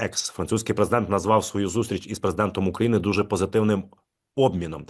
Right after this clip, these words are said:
За його словами, Зеленський сказав про те, що Україна готова до з-, безумовного припинення вогню і хоче співпрацювати з американцями та європейцями для його реалізації. І це та мета, наголосив президент Франції, яку ми поділяємо з президентом Трампом.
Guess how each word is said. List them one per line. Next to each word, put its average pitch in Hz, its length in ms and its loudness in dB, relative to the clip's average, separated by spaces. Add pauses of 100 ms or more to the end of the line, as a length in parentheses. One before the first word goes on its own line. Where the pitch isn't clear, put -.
(220)
За 95 140 0
його 98 160 6
словами, 117 460 4
Зеленський 107 360 0
сказав 110 300 2
про 104 100 -2
те, 135 180 2
що - 180 -4
Україна 113 300 0
готова 101 380 4
до 107 160 2
з-, 90 140 -4
безумовного 117 800 0
припинення 92 460 -2
вогню 104 440 0 (240)
і 98 80 -4
хоче 131 280 2
співпрацювати 120 800 2
з 87 80 -4
американцями 101 600 -2
та 98 120 -2
європейцями 113 720 0 (240)
для 110 180 4
його 107 240 8
реалізації. 110 720 2
І 104 40 -12
це 104 200 2
та 104 240 4
мета, 131 500 0 (200)
наголосив 104 420 2
президент 104 340 -2
Франції, 104 440 0
яку 107 300 0
ми 110 380 2 (300)
поділяємо 117 640 4
з 117 60 -6
президентом 104 640 0
Трампом. 92 720 0